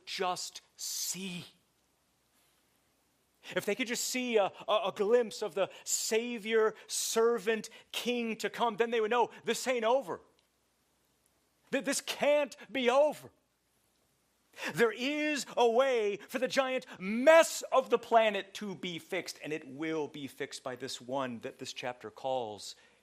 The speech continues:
a servant and a sword and a covenant and light. That's chapter forty-nine.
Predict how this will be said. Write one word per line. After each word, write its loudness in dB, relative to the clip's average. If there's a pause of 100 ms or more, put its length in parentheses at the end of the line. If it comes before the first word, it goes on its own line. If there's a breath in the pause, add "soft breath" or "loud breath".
(280 soft breath)
a -16
servant -10 (580)
and -20
a -20
sword -8 (680)
and -20
a -20
covenant -10 (1000)
and -18 (120)
light. -16 (2250)
That's -14
chapter -12
forty-nine. -18